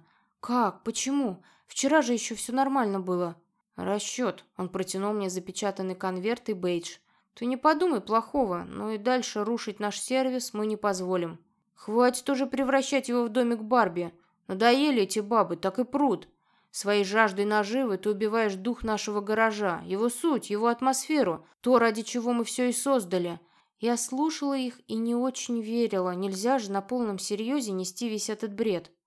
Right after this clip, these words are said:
«Да здесь была натуральная помойка, горжусь, что смогла хоть немного перебить ее дух».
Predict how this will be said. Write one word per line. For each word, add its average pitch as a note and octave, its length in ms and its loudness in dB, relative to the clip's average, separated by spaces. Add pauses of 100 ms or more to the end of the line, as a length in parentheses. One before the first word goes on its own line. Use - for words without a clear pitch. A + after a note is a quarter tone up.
(240)
«Да A#3 200 4
здесь B3 380 0
была C#4 300 4
натуральная C#4 600 2
помойка, D4 640 2
горжусь, B3 580 2
что - 160 -4
смогла B3 360 2
хоть C4 200 -2
немного D4 380 2
перебить A#3+ 520 0
ее C4+ 160 2
дух». A3 360 -2